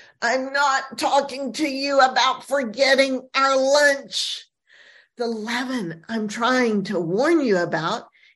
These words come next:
is the influence of the Pharisees and the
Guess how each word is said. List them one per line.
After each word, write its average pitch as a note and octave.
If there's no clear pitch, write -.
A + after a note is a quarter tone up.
is G3
the F3+
influence A#3
of G#3
the A#3
Pharisees A#3
and C4+
the C#4+